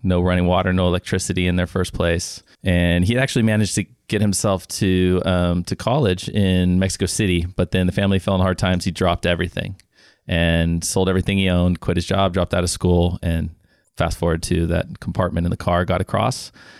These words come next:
and he started working two jobs seven days a week and was sending all his money home to put food on the table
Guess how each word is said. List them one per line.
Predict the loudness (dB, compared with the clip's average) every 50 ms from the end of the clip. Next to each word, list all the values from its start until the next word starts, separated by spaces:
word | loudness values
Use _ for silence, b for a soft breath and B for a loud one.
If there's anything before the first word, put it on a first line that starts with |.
| B B B
and | 0 0 2 2 2 2 2 2 2 2 2 2 2 0
he | -4 -8 -6 -2 0 0 2 2 2 2 2 2 0 0
started | -2 -2 -2 0 0 2 2
working | 0 0 0 -2 -2
two | 0 0 0 0
jobs | 2 2 0 0 0 -2
seven | -2 0 2 2
days | 2 2 2 2
a | 2 2
week | 2 2 2 2
and | 0 0
was | 0 0
sending | 0 0 2 2 2 4
all | 4 2
his | 2 2 2
money | 2 2 4 4
home | 4 4 4 4 2 0
to | -2 -4
put | -4 -4 -4 -2
food | 0 0 2 2
on | 2 2
the | 2
table | 2 2 0 2 2 4 4 4 2 2 B